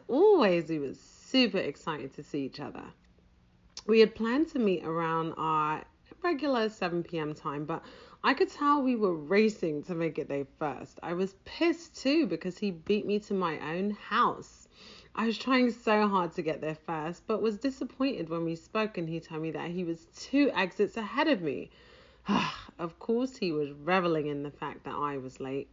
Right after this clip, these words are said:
well, a few minutes behind him, but late nevertheless. He kept teasing me, and I was secretly hoping that I would be able to fly past him in the left lane as he drives slow in the left, in the right lane.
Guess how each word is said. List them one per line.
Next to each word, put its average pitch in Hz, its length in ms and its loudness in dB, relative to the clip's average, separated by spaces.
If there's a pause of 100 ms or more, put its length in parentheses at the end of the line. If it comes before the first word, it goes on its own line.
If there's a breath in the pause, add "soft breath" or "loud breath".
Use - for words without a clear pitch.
(360 loud breath)
well, 269 280 6
a 302 60 2
few 320 360 6
minutes 151 420 0
behind 143 500 -8
him, 120 360 -14 (400 loud breath)
but 247 140 4
late 269 280 6
nevertheless. 185 840 0 (200)
He 208 200 -2
kept - 320 -4
teasing 180 500 0
me, 170 220 0
and 165 100 -4
I 165 140 -2
was 165 120 -4
secretly 190 540 -4
hoping 156 320 -8
that 151 160 -8
I 143 60 -8
would 151 180 -4
be 165 60 -2
able 156 220 -2
to 175 140 -8
fly 220 440 2
past 196 380 -4
him 180 100 -2
in 165 100 0
the 160 80 -2
left 277 340 0
lane 156 380 -2 (340 loud breath)
as 190 200 -2
he 220 100 2
drives 208 480 -2
slow 190 440 0
in 165 260 -4
the 160 60 -4
left, 180 420 -4 (180)
in 180 140 2
the 185 80 4
right 226 340 4
lane. - 400 -12